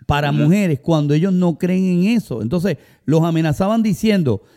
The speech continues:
Speaker 1: "Si tú no haces eso, yo no te voy a permitir fondos federales, ni voy a permitir que los del Obamacare vengan a estos hospitales". O sea, fue una presión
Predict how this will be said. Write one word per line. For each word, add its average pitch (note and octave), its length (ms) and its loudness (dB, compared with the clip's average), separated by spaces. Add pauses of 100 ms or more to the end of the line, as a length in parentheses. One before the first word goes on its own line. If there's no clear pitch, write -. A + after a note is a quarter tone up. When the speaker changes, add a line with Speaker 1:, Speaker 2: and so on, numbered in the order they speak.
(100)
Speaker 1:
"Si E3+ 240 -2
tú A3+ 160 0
no B3 180 0
haces A#3+ 300 -2
eso, F#3 480 -4
yo D#3 220 0
no A3 120 -4
te G#3+ 80 -4
voy G#3+ 200 -2
a G#3 80 -4
permitir G3 500 -4
fondos G3+ 500 -4
federales, G3+ 560 -2
ni E3+ 120 -2
voy E3 140 -2
a G3 100 -2
permitir G3+ 520 -6 (300)
que D#3 180 0
los D#3 160 2
del D3 160 0
Obamacare G3 540 -2
vengan E3+ 340 -2
a E3+ 80 -2
estos E3 200 -4
hospitales". A#2+ 500 -6
O A#2 40 -4
sea, D3+ 220 -2 (260)
fue G3 200 2
una A#3+ 300 0
presión F3 760 0